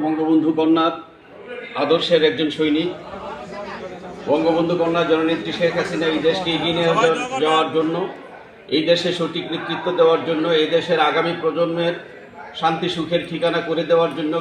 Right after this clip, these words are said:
গ্রামকে শহর হিসাবে রূপান্তরিত করার জন্য দিন রাত অক্লান্ত পরিশ্রম করে কাজ করে যাচ্ছেন।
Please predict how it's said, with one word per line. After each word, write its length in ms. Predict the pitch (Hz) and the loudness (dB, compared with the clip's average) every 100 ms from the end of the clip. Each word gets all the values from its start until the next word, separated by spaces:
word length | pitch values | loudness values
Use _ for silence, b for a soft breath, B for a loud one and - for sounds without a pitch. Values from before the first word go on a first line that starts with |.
| 135 | 0
গ্রামকে 360 | 151 160 160 165 - | 0 2 0 -4 -2
শহর 240 | 156 180 165 | 4 4 4
হিসাবে 320 | 170 175 165 175 - - - - - | 0 0 0 -2 -6 -14 -16 -12 -4
রূপান্তরিত 460 | 160 190 185 185 180 160 | 0 2 2 2 2 2
করার 220 | 165 160 170 | 2 2 0
জন্য 140 | 160 156 | -2 0
দিন 120 | 160 165 | -2 2
রাত 160 | 170 165 160 | 2 2 0
অক্লান্ত 320 | - 165 160 175 | 0 -2 -2 0
পরিশ্রম 340 | 202 214 170 160 | 2 2 0 -2
করে 120 | 165 165 156 | -2 0 0
কাজ 120 | 151 175 | 0 -2
করে 140 | 165 151 | -2 -2
যাচ্ছেন। 320 | 151 - 175 | -2 -2 -4